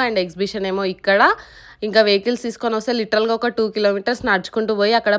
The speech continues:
పార్క్ చేసి రావాలి. మళ్ళీ పార్కింగ్ ఛార్జెస్ ఏమో పోలీసులు ఫ్రీ అని చెప్పిర్రు, but బైక్కి సిక్స్టీ రూపీస్, కార్ అయితే వన్ ట్వంటీ రూపీస్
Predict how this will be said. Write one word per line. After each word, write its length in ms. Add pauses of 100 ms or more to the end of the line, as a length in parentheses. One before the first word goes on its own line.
(100)
పార్క్ 280
చేసి 240
రావాలి. 360
మళ్ళీ 240
పార్కింగ్ 400
ఛార్జెస్ 380
ఏమో 100 (120)
పోలీసులు 440
ఫ్రీ 200
అని 140
చెప్పిర్రు, 360
but 120 (120)
బైక్కి 420
సిక్స్టీ 320
రూపీస్, 340 (640)
కార్ 260
అయితే 240
వన్ 180
ట్వంటీ 320
రూపీస్ 260